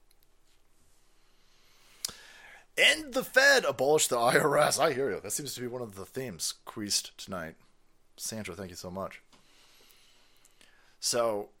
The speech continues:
here's the New York Times. Uh, clearly, BlackRock and Vanguard, they have a big chunk of New York Times, so they're gonna, this is the fucking craziest shit in the world to say. It's the craziest shit.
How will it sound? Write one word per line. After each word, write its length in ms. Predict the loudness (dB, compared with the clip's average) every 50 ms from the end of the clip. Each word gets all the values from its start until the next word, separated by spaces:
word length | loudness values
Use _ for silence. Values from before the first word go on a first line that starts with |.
| _ _
here's 200 | -4 -2 0 0
the 80 | 0
New 120 | 0 0 2
York 200 | 2 0 0 -2
Times. 600 | -2 -2 0 0 -2 -2 -4 -6 -6 -6 -8 -10 _ _ _ _ _ _ _ _ _ _ _ _ -10 0
Uh, 180 | 2 4 4 2 0 -4 -10 -10 -12 -12
clearly, 320 | -2 0 2 2 2 0 -2
BlackRock 480 | 2 4 6 6 6 6 4 4 4 2
and 80 | 2
Vanguard, 520 | 2 2 2 2 0 -2 0 0 -2 -2 -2
they 180 | -2 -2 -2 -2
have 600 | -2 -2 0 0 0 -2 -4 -8 -16 -20 -20 -20 _ _ _ _ _ _ _ _ _ _ -10
a 60 | -10 -6
big 240 | -4 -4 -4 -4 -2
chunk 240 | -2 -2 -2 -2
of 80 | -6 -8
New 60 | -6
York 180 | -4 -4 -4 -4
Times, 340 | -4 -4 -4 -4 -6 -6 -8
so 100 | -8 -8
they're 120 | -8 -8
gonna, 180 | -8 -8 -8 -6
this 140 | -2 -2 -2
is 80 | 0 -2
the 100 | -4 -8
fucking 260 | -10 -10 -12 -14 -12
craziest 340 | -10 -10 -8 -8 -8 -8 -8
shit 100 | -8 -8
in 40 | -10
the 60 | -10
world 160 | -10 -10 -10
to 60 | -8
say. 160 | -8 -6 -8 -8 -10 _ _ _ _ _
It's 120 | -6 -6
the 80 | -4 -4
craziest 480 | -6 -4 -2 -2 -2 -2 -4 -4 -4
shit. 180 | -4 -4 -4 -6